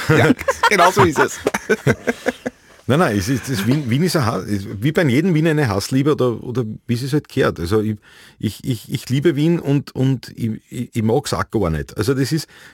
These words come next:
Speaker 2: wirklich, das ist gar nicht, gar nicht gelogen oder übertrieben, das, das gehört so zusammen. Wir sind ja beide eigentlich keine <laughs> Wien, keine Wiener mehr.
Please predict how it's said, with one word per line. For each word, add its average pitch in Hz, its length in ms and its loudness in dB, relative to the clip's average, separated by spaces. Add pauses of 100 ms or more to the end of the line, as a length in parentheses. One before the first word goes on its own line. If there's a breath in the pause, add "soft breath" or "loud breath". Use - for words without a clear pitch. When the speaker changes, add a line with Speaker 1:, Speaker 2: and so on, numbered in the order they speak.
Speaker 2:
wirklich, 135 400 -2
das 101 160 -4
ist - 160 -6
gar 98 140 -4
nicht, - 400 -6
gar 113 120 -6
nicht - 220 -4
gelogen 98 300 0
oder 139 160 0
übertrieben, 117 480 -2
das, - 240 -10
das - 220 -6
gehört 104 200 -2
so 143 80 -2
zusammen. 113 360 0
Wir 98 80 -2
sind 117 180 -2
ja 143 60 0
beide 110 320 -2
eigentlich 127 260 -4 (180)
keine 113 240 -2
<laughs> - 100 -2
Wien, 160 300 2
keine 123 360 -2
Wiener 127 240 0
mehr. 98 300 -2